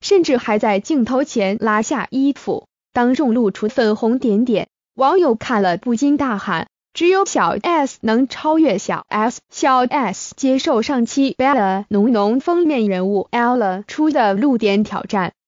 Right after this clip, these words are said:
她一开始面有难色说：“不可能做到的事情，为什么要这样为难艺人呢？”随后表示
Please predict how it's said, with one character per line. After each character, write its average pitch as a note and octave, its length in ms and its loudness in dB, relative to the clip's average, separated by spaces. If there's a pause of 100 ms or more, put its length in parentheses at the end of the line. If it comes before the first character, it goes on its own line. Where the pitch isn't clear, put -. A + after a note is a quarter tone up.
(120)
她 F#4+ 160 0
一 C#4+ 120 2
开 C#4+ 280 0
始 A3+ 200 -2
面 F#3+ 320 0
有 A3 180 2
难 G3 240 0
色 A#3+ 260 0
说 F#3+ 340 0 (240)
：“不 F4+ 160 2
可 A3+ 200 0
能 F#3+ 200 0
做 A#3+ 180 -2
到 D4+ 220 -2
的 F#3 120 -4
事 F3+ 200 -2
情， F#3 240 -8 (260)
为 G#4 220 4
什 A3+ 180 -2
么 A3+ 120 2
要 D4 260 2
这 B3+ 140 0
样 G#3 180 0
为 F#3+ 180 2
难 B3 220 0
艺 E4 140 4
人 G#3+ 280 2
呢？” A3+ 220 -2 (680)
随 A#3+ 220 0
后 E4+ 260 0
表 F#3+ 200 0
示 - 360 -2